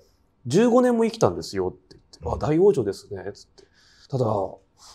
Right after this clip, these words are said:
Speaker 1: の子ね、亡くなる一年前に一回だけ悪さしたんですよね」って、
Speaker 2: うん。
Speaker 1: 息子さんが言うんです。「どうしたんですか？」って言うと、本当に亡くなる一年前に、急にこのワンコが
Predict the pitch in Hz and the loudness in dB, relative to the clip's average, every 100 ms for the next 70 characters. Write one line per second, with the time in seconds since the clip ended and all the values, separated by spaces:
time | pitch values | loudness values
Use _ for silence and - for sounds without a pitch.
0 | _ - 165 175 110 101 101 87 - _ | _ -2 -2 -2 -2 -2 -4 -6 -12 _
1 | _ _ _ _ _ 120 123 233 247 247 | _ _ _ _ _ -8 -2 0 0 0
2 | 240 220 220 _ _ _ - - 214 233 | -2 -8 -12 _ _ _ -12 -8 -6 -4
3 | 226 226 101 90 90 85 - 113 - - | -4 -4 -6 -10 -12 -14 -14 -16 -14 -4
4 | - 349 349 349 262 302 302 107 - 117 | -2 0 0 0 2 2 2 0 0 -2
5 | 98 87 - 98 175 247 240 - 107 78 | -2 -6 -6 -4 -4 -4 -8 -4 -2 -2
6 | 76 71 - _ _ 160 139 - 120 104 | -8 -16 -20 _ _ -8 -6 -2 -2 -2
7 | 87 85 - - _ - _ _ _ _ | -6 -12 -18 -20 _ -20 _ _ _ _
8 | _ _ 165 156 87 82 - 156 151 95 | _ _ -2 0 -4 -6 -4 -4 -4 -8
9 | 104 214 214 214 175 196 202 180 170 196 | -4 -4 -2 -2 0 2 2 2 2 2
10 | 190 185 107 80 95 85 78 _ _ _ | 2 2 -2 -2 -6 -6 -10 _ _ _
11 | - 247 240 226 214 - 202 196 185 - | -2 -2 0 -2 -6 -2 2 2 2 -4
12 | - _ _ - 151 170 - 85 92 95 | -14 _ _ -2 2 2 0 -4 -6 -6
13 | - | -8